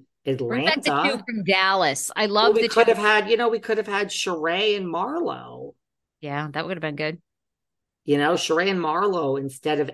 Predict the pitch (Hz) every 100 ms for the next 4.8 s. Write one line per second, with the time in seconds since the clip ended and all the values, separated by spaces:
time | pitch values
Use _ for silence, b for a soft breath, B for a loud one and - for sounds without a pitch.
0 | - 143 156 160 156 139 123 196 240 113
1 | 113 110 139 214 381 403 _ _ _ -
2 | 165 151 _ 180 185 233 180 156 165 170
3 | 151 127 - 175 180 180 170 151 143 135
4 | 131 127 139 131 131 131 135 143